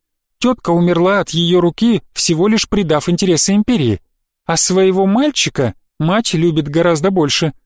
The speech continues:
Если за столько лет ты этого все еще не понял, то советую обратиться к квалифицированному психу. Я же сворачиваю большую часть своей деятельности. До свидания, папа.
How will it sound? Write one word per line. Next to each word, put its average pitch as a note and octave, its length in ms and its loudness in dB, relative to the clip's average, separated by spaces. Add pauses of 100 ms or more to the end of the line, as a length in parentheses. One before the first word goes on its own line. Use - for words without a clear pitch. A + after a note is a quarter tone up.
(380)
Если G#3 360 0
за F3 180 0
столько G3 420 0
лет F3+ 260 2
ты E3 140 0
этого F3+ 260 0
все E3+ 240 0
еще F#3+ 220 0
не F3 120 0
понял, G3+ 420 0
то F#3+ 280 -2
советую G3 480 0
обратиться F#3+ 540 -2
к - 40 -20 (120)
квалифицированному F#3 920 0
психу. F3 500 -2 (540)
Я F3+ 220 0
же C3 240 -2 (180)
сворачиваю G3 680 0
большую E3 420 0
часть - 280 -2
своей E3 320 0
деятельности. D3+ 580 -2
До E3+ 100 -2
свидания, G3 480 0
папа. D3 340 -4